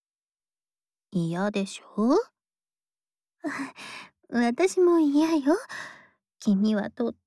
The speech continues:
てもいい子だもの。うん。覚えも良くて、教えがいがあるわ。あ、私、将来は本気で教職を目指してもいいかなって。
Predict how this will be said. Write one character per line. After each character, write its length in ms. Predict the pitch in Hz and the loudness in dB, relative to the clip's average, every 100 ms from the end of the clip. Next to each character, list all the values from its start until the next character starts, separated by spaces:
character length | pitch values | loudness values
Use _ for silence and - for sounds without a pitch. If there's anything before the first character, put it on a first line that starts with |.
| - | -4
て 100 | 330 | -4
も 80 | 453 | -2
い 40 | 427 | -4
い 220 | 494 571 | -6 0
子 140 | 415 294 | 2 4
だ 160 | 240 | 2
も 140 | 208 208 | 2 0
の。 320 | 208 214 - _ _ _ _ _ - | 0 -4 -10 _ _ _ _ _ -6
う 40 | |
ん。 220 | - 196 - _ _ _ _ | -6 -6 -12 _ _ _ _
覚 360 | 240 214 214 226 | -2 0 0 0
え 80 | 214 | 0
も 160 | 202 | 0
良 260 | 202 226 294 | 0 0 -2
く 120 | - - | -4 -4
て、 200 | 254 233 - - - - _ | -2 -2 -6 -20 -20 -20 _
教 100 | - 196 - | -6 -4 -2
え 80 | 208 | -2
が 140 | 220 | 0
い 80 | 220 | -2
が 180 | 240 247 | -2 -2
あ 60 | 254 | -2
る 100 | 226 | -2
わ。 100 | 254 381 - _ _ _ _ _ _ _ _ _ _ _ _ _ | 0 0 -2 _ _ _ _ _ _ _ _ _ _ _ _ _
あ、 420 | 330 339 320 - _ | -2 -2 -4 -14 _
私、 640 | - - 294 311 330 - 480 - - - - | -10 -4 0 2 0 0 -2 -2 -18 -20 -10
将 280 | - 427 | -2 0
来 220 | 381 320 277 | 2 0 0
は 80 | |
本 340 | 254 277 330 392 | 2 2 2 0
気 140 | - | -2
で 140 | 427 415 | -2 -2
教 240 | - 311 | 0 0
職 280 | 294 294 - | 0 -2 0
を 40 | 277 | 2
目 140 | 285 | 2
指 200 | 294 349 | 2 -2
し 40 | - | 0
て 120 | 302 | 2
も 160 | 247 | 2
い 180 | 269 392 | 2 0
い 40 | 415 | -2
か 180 | - 294 | -4 -4
な 120 | 302 | 2
っ 40 | 415 494 508 554 _ | 2 2 -2 -12 _
て。 200 | 349 311 | -4 -4